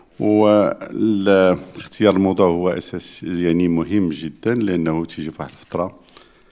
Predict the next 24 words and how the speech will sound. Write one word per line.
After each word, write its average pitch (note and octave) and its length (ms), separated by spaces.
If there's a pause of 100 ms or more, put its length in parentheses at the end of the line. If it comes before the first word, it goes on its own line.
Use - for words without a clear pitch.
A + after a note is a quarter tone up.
(320)
آه، D#2+ 600 (320)
يعني D#2 600
اللي D2 520
هي D2 320
حاسمة F2 840
فيما D#2+ 280
يخص - 280
العلاقات D2 520
ما E2+ 60
بين D2+ 120
المغرب C#2 440 (560)
وبين F2 260
فرنسا. D2+ 540 (1120)
وهاد F#2+ 1700
العلاقات F#2 680 (180)
يعني F2+ 300
هي G2 140
كتعرف - 460
دائمًا F#2 360
يعني D#2 300
تجاذبات، D#2+ 960
وكتعرف - 580
يعني C#2+ 480
تطورات C#2+ 920